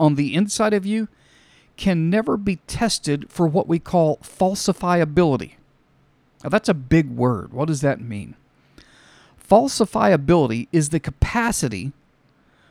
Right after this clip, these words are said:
for some claim to be proven false using evidence.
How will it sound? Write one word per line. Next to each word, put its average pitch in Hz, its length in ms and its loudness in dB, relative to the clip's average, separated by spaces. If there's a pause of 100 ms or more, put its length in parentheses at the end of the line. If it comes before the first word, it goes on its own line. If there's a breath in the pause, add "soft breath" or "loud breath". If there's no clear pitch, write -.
(120 soft breath)
for 175 260 2
some 233 520 2
claim 165 460 2
to 165 120 0
be 143 180 2
proven 147 760 0
false - 800 -4 (280)
using 147 540 0
evidence. - 580 -6